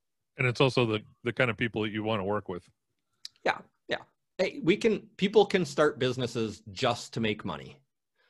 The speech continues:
Speaker 1: Yeah.
Speaker 2: Uh, and there's nothing wrong with that.
Speaker 1: Yeah.
Speaker 2: But I don't think it's an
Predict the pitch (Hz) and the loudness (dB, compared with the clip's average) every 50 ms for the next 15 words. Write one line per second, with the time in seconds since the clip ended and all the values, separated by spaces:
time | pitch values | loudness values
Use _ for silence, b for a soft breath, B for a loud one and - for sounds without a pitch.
0 | - - 101 - 98 92 - - 120 110 113 113 110 107 127 147 151 - 180 127 | -8 -6 -4 -2 -2 -4 -2 -2 0 2 2 2 2 2 2 2 2 2 0 -2
1 | 104 92 90 95 120 147 170 180 185 180 180 196 196 202 214 214 214 - _ _ | -2 -4 -4 -2 -2 -2 -2 -2 -4 -4 -2 0 0 0 0 -2 -8 -20 _ _
2 | _ _ _ _ _ _ _ _ _ - 110 85 - _ _ _ _ _ _ _ | _ _ _ _ _ _ _ _ _ -14 -14 -14 -14 _ _ _ _ _ _ _
3 | _ _ 117 101 - 147 131 127 123 117 131 139 143 139 - - 147 131 135 131 | _ _ -12 -2 0 2 2 2 2 2 0 -2 -2 -4 -2 -2 0 0 0 -2
4 | 123 - - 127 107 98 | -4 -2 -2 -2 -2 -2